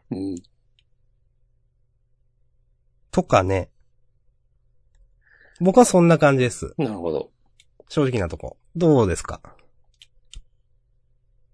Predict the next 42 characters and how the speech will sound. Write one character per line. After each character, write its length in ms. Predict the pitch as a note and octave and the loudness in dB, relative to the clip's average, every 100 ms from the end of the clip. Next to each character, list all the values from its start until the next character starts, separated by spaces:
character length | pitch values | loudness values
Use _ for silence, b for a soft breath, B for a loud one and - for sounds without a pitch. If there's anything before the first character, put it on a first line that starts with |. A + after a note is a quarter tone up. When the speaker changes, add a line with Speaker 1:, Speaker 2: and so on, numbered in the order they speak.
| _ _ _ _ _ _ _ _ _ _ _ _ - | _ _ _ _ _ _ _ _ _ _ _ _ 2
Speaker 1:
い 60 | |
や、 200 | F3 E3 - | 4 4 0
僕 160 | D#3 | 0
の 120 | D3 D3 | 2 2
ね、 120 | C3+ | 2
も 180 | A#2+ B2+ | 2 2
や 80 | |
っ 80 | C3 _ | 0 _
と 100 | - | -12
し 120 | - | -8
た。 220 | - F2+ - _ _ _ _ _ _ | -8 -8 -10 _ _ _ _ _ _
<laughs> 760 | _ _ _ _ _ - - - | _ _ _ _ _ -20 -18 0
ま 140 | F#3 | 6
あ、 20 | B2 | 8
読 260 | C#3+ D3+ | 8 6
ん 60 | C#3 | 8
で 100 | A2 | 6
も 140 | G2+ | 10
や 80 | D3 | 8
っ 80 | D3 | 8
と 100 | G2+ | -2
は 80 | F#2+ | 0
し 60 | |
た 80 | G2 | -2
ん 60 | F2 | -4
で 60 | |
す 80 | D2+ | -6
け 80 | D#2+ | -6
ど。 220 | D#2+ - _ _ _ _ _ | -8 -10 _ _ _ _ _
Speaker 2:
は 200 | D3 A#2 | 0 0
い。 100 | - - b b b b b b b b - _ | 0 -14 b b b b b b b b -20 _
Speaker 1:
そ 120 | - | -10
れ 80 | A2 | -8
ね、 140 | G#2 - | -10 -12
芦 140 | - | -10
田 60 | G2+ | -10
さ 100 | F#2 | -10
ん 120 | F#2+ | -8
が 180 | F#2+ F2 _ _ - | -8 -10 _ _ -4
う 80 | A#2 | 0
ま 140 | E2+ | 0
く 240 | - - | -4 -14